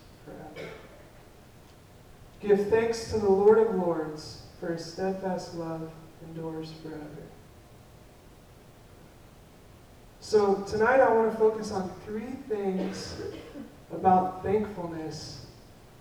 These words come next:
that we can, that can help us grow in the area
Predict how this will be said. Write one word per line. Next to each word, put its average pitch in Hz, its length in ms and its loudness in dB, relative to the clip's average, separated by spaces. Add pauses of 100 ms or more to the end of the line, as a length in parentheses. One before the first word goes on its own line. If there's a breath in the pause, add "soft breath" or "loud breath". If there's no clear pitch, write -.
(460)
that 160 400 -4 (540)
we 196 260 0
can, 190 480 -6
that 185 180 0
can - 120 -8
help 214 320 -2
us 208 220 -4
grow 175 520 0
in 165 240 -10
the 165 160 -12
area 156 400 -6